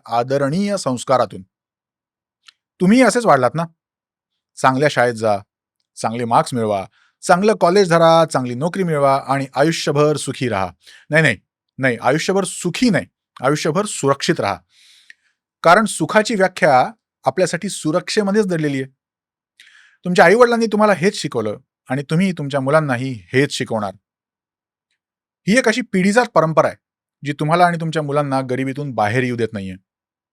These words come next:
तुमच्यावर झालेले संस्कार, तुमच्या मनात कोरलेल्या चुकीच्या संकल्पना तुम्ही कळत नकळत तुमच्या मुलांवर लादताय. त्यांना तुमच्यासारखं घडवताना तुम्ही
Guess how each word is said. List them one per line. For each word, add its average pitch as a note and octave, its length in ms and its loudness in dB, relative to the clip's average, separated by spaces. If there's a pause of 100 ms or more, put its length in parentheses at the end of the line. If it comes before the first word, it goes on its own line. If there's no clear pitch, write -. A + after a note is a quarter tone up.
(340)
तुमच्यावर C3+ 280 2
झालेले B2 220 0
संस्कार, D#3 560 4
तुमच्या B2+ 300 -4
मनात A#2 300 -6
कोरलेल्या A#2 400 -6
चुकीच्या G#3+ 300 -8
संकल्पना D#3 720 -8
तुम्ही D3 160 -6 (140)
कळत F3 200 2 (100)
नकळत C3+ 520 -6
तुमच्या C3 240 -6
मुलांवर B2+ 440 -4
लादताय. G2+ 340 -10 (840)
त्यांना D3+ 320 0
तुमच्यासारखं F#3+ 840 0
घडवताना C3 500 -4 (320)
तुम्ही D3+ 160 -2